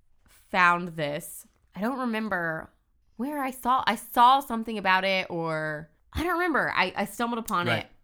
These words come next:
Speaker 1: and I was like, "What is that?" And I looked it up and I was like, "Oh, fuck." So I just started to research and I was like, "Well, I gotta do it now."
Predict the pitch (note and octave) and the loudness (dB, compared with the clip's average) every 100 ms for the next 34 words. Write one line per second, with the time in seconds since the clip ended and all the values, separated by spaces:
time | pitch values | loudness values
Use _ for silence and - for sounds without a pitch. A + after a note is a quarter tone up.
0 | _ _ _ _ G3 F#3 E3+ E3+ E3+ D#3+ | _ _ _ _ -2 2 0 -2 -2 -4
1 | - D#3+ C#4+ C4+ D#3+ E3 G3+ D3 - _ | -2 -2 -2 -2 2 6 6 6 2 _
2 | _ _ _ _ _ _ - F3+ E3+ E3 | _ _ _ _ _ _ -4 -2 0 0
3 | D#3 D#3 F#3 F#3+ F3 D#3+ D#3 D3+ C#3+ D3 | -2 -2 -4 -2 -2 -2 -4 -8 -8 -12
4 | - D#3 D3 - _ D#3 A#2 - - D#3 | -10 -8 -8 -10 _ -6 -6 -8 -8 -4
5 | D3+ C#3+ D3+ - - - _ _ _ _ | -4 -6 -10 -14 -20 -20 _ _ _ _
6 | _ _ _ _ _ - - - - - | _ _ _ _ _ -20 -20 -20 -18 -16
7 | - - E3 F#3 G#3 G#3+ A#3 C4+ C#4 C#4 | -16 -10 -4 -4 -2 -4 -2 -2 -2 -2
8 | A#3+ A3+ G#3+ - - F#3 F3 F3 E3+ F3 | -4 -2 -4 -8 -6 -4 -2 -2 -4 -6
9 | F3 F3 F3 F#3 F3 D#3+ F3 D#3+ C#3 E3 | -2 -2 0 -2 -2 -4 -2 -2 0 0
10 | F#3 D3 D3+ | 2 0 -4